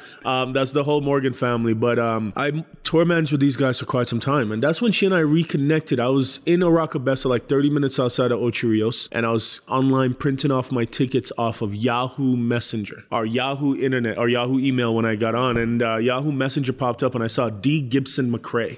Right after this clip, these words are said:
And I'm like, "Who is this?" And it was like, "It's Danielle." And next thing you know, it led to this. Reconnected, but that's right before I flew to St. Thomas, the Belize. We traveled the whole Caribbean,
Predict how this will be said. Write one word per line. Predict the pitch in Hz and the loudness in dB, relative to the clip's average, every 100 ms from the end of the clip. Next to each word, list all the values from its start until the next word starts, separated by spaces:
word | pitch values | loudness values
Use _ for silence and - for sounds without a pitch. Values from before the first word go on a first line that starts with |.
| - | -4
And | 139 | 0
I'm | 185 | 2
like, | 147 | 2
"Who | 117 220 | 2 2
is | 262 185 | 2 2
this?" | 139 113 | 0 -2
And | 120 | -4
it | 110 | -2
was | 113 | 0
like, | 120 | 0
"It's | 113 - | 0 0
Danielle." | - 113 175 170 104 | 0 0 2 0 -2
And | 101 101 73 - | -2 -6 -10 -14
next | 135 104 - | -8 -8 -6
thing | 110 | -4
you | |
know, | 110 110 | -2 -2
it | 101 | -2
led | 101 | -2
to | - | -4
this. | 98 80 - - - - | -8 -6 -6 -8 -14 -2
Reconnected, | 143 151 151 139 139 143 | 0 0 -2 -2 -4 -6
but | 120 | -4
that's | 123 139 170 | -2 0 0
right | 147 | -2
before | 135 - 131 | -2 -2 -2
I | |
flew | - 135 131 | -2 0 2
to | |
St. | 175 117 | 2 -4
Thomas, | 110 127 123 127 - | -2 -2 0 0 -2
the | - | -6
Belize. | 98 110 127 127 127 117 - | -6 0 2 4 2 -2 -2
We | 110 | -2
traveled | - 123 117 113 110 110 | 0 -2 0 0 0 0
the | 107 | -2
whole | 120 123 | 0 0
Caribbean, | - 120 120 120 120 117 | 2 2 2 2 2 0